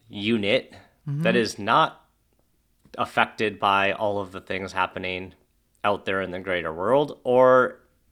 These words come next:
Speaker 1: am I somehow connected to the entire ball of chaos that's happening?
Speaker 2: Mm. What do you think?
Speaker 1: I asked you first. What you, you can't,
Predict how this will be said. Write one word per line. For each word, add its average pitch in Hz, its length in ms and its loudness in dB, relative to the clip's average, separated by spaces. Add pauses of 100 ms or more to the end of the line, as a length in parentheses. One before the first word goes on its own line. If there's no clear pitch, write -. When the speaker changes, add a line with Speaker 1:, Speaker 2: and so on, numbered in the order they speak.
(260)
Speaker 1:
am 120 140 -2
I 117 180 2
somehow 143 460 4
connected 120 640 0
to 113 100 -6
the 104 160 -2
entire 107 840 -4
ball 104 360 0
of 92 100 -8
chaos 98 480 0
that's 85 220 -8
happening? - 520 -6 (140)
Speaker 2:
Mm. 175 600 -6 (1300)
What 165 200 -2
do 139 60 -2
you 127 260 0
think? 139 480 -4 (560)
Speaker 1:
I - 260 0
asked 175 400 -4
you 151 160 -2
first. 151 480 -2
What 143 320 2
you, 135 160 -6
you 190 100 0
can't, 160 400 2